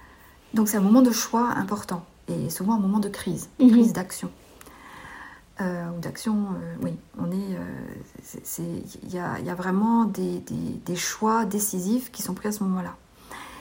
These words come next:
Speaker 1: Si on continue l'horloge, euh, l'an mille, eh bien, c'est la moitié du cycle.
Speaker 2: Mhm.
Speaker 1: Eh bien, euh, l'an mille, ça correspond quand même à un moment où,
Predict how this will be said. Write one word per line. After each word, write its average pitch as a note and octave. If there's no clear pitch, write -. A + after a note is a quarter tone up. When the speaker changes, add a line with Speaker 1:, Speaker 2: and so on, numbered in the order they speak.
Speaker 1:
Si -
on D#4+
continue B3+
l'horloge, G3+
euh, G3
l'an G#3
mille, B3
eh G3
bien, A3+
c'est -
la F3
moitié F3
du E3+
cycle. -
Speaker 2:
Mhm. B3
Speaker 1:
Eh A3
bien, G3
euh, F3+
l'an F3
mille, C#4+
ça A#3
correspond A3
quand G3+
même G#3+
à G3
un F3
moment G#3
où, C4+